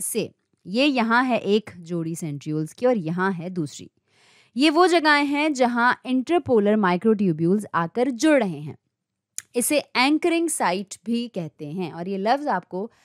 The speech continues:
काफ़ी सुनने में मिलेगा इस मौजू पर, एंकरिंग साइट। ठीक है, अब चलते हैं थोड़ा सा आगे। ये वाले microtubules, ये एक तरह से बाहर आ रहे हैं centriole से।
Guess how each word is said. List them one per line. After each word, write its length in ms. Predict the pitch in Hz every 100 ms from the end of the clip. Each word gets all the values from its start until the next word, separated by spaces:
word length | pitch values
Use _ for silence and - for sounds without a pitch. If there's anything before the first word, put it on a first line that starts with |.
| _ _
काफ़ी 300 | 269 285 339
सुनने 280 | 339 247 202
में 100 | 190 190
मिलेगा 400 | 170 160 165 214
इस 140 | -
मौजू 300 | 156 139 147
पर, 200 | 143 117 _ 214
एंकरिंग 460 | 240 247 247 240
साइट। 400 | 226 139 - - - _ _ _ -
ठीक 180 | 254 285
है, 100 | 240 _ - _ _ _ _ _ _ _
अब 140 | 330 381
चलते 340 | 403 294 277
हैं 220 | 277 277 339 _
थोड़ा 200 | 269 202
सा 140 | 196 247
आगे। 360 | - 160 - - _ _ _ _ _ -
ये 200 | 202 359
वाले 260 | 392 339 320
microtubules, 880 | 240 208 247 240 226 202 233 226
ये 120 | 254 294
एक 100 | -
तरह 300 | 226 220 190
से 220 | - 254
बाहर 520 | 208 170 196 247 370
आ 220 | - 214
रहे 260 | 185 185 170
हैं 180 | 196 220
centriole 600 | - 196 175 - 165 151
से। 260 | - 196